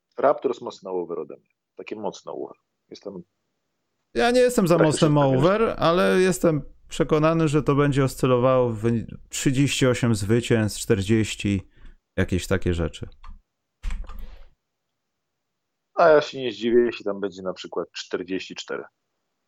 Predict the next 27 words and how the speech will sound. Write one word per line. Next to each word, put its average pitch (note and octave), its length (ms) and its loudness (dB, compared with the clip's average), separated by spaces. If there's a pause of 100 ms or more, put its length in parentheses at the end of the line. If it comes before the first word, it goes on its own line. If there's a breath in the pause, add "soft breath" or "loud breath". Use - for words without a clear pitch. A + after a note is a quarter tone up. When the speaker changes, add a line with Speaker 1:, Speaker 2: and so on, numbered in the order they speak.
Speaker 2:
No F4+ 140 0
to G#4+ 80 2
ja G#4 140 2
też - 160 2
się - 160 2
nie F3 80 4
zdziwię, D3+ 360 2
ale F3+ 180 4
myślę, F3+ 320 2
że E3 120 2
to E3+ 140 2
będzie E3+ 240 4
ocieranie D#3+ 500 2
się D3+ 140 2
o - 20 2
czterdzieści C#3+ 600 0
pięć D3+ 360 0
tops, - 380 0
niech G2 160 2
będzie, A2 380 2
ale C3+ 160 4
to C3+ 120 2
nie C3+ 120 2
będzie C3 300 2
Speaker 1:
Ja B2 160 6
się A#2+ 140 0
nie - 220 -12